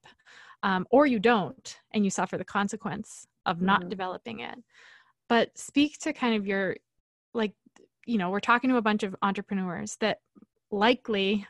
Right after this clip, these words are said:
Speaker 1: are living in that grind, likely are wearing that badge of honor, um, likely are feeling like, "When will I finally get there? When will I finally feel fulfilled?"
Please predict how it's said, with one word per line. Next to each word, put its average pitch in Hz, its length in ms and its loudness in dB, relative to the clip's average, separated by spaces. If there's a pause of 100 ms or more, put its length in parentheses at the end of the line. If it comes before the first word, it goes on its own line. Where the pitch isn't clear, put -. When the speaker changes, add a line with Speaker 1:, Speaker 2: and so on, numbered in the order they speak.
(120)
Speaker 1:
are 196 140 2
living 202 300 2
in 180 100 -2
that 170 180 -4
grind, 185 520 -2
likely 220 580 0
are 208 200 -2
wearing 190 340 -2
that 180 200 -6
badge 180 260 -4
of 185 80 -8
honor, 165 400 -4 (420)
um, 185 460 -2 (240)
likely 220 720 0
are 196 500 0 (520)
feeling 214 640 0
like, 185 360 -2 (360)
"When 226 380 6
will 240 120 4
I 208 120 2
finally 196 480 -2
get 185 260 0
there? 185 220 -2
When 202 200 2
will 214 100 2
I 196 100 0
finally 190 400 -2
feel 185 240 -6
fulfilled?" 190 640 -6